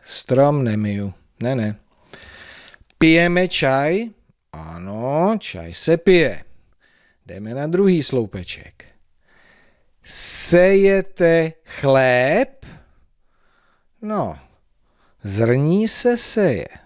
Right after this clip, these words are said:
a je z něj potom chléb. Ale chléb jako takový ne. Jedeme dál. Melete housku?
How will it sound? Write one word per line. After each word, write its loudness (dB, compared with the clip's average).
a -6
je 4
z 0
něj 4
potom 2
chléb. 0
Ale 2
chléb 2
jako 0
takový -2
ne. -8
Jedeme 0
dál. 2
Melete 4
housku? 0